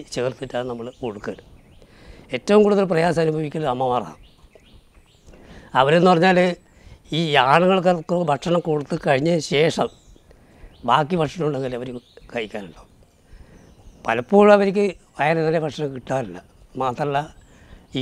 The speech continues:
ക്ഷീണത്തിൻ്റെ പേരിൽ തലകറങ്ങി വീണ അനുഭവങ്ങൾ അടക്കം നമ്മളെ അമ്മ നമ്മളോട് പറഞ്ഞിട്ടുണ്ട്. അപ്പോൾ അത്ര ത്യാഗമാണ് അവർ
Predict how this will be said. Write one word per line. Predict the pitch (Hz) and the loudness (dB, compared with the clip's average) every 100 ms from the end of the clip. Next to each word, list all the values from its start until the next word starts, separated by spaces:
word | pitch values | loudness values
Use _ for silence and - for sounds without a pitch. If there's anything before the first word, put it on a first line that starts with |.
| 135 | -4
ക്ഷീണത്തിൻ്റെ | - 147 147 147 147 | 0 0 0 -2 -4
പേരിൽ | 139 139 143 | -4 -4 -4
തലകറങ്ങി | 131 131 135 151 143 | -2 -2 -2 -4 -4
വീണ | 139 143 | -4 -6
അനുഭവങ്ങൾ | 123 135 135 127 127 - | -6 -6 -8 -8 -10 -12
അടക്കം | 131 - - - - 135 | -16 -16 -20 -20 -16 -12
നമ്മളെ | 120 117 | -8 -8
അമ്മ | 117 123 | -8 -10
നമ്മളോട് | 113 117 113 | -10 -10 -12
പറഞ്ഞിട്ടുണ്ട്. | 98 92 - - _ _ - _ _ - - - - - | -14 -18 -20 -20 _ _ -20 _ _ -20 -20 -20 -20 -16
അപ്പോൾ | - 123 | -2 0
അത്ര | - 185 175 - _ _ - - - | 6 6 4 -2 _ _ -20 -14 -4
ത്യാഗമാണ് | 135 127 143 143 | 0 2 0 -2
അവർ | 131 | -4